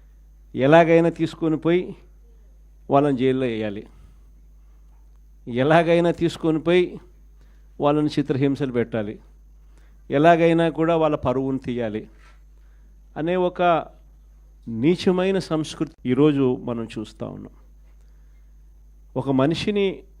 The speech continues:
జైల్లో పెట్టడము అని అంటే, తన పరువును, తన ప్రతిష్టలతో ఆడుకోవడం.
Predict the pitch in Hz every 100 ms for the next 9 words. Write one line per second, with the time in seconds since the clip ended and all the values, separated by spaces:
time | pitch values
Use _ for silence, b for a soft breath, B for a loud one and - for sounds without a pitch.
0 | - - 127 143 165 170 160 156 151 151
1 | 156 147 139 135 151 160 147 139 - 131
2 | 139 135 139 135 135 127 131 120 135 -
3 | 143 131 131 101 120 135 135 123 101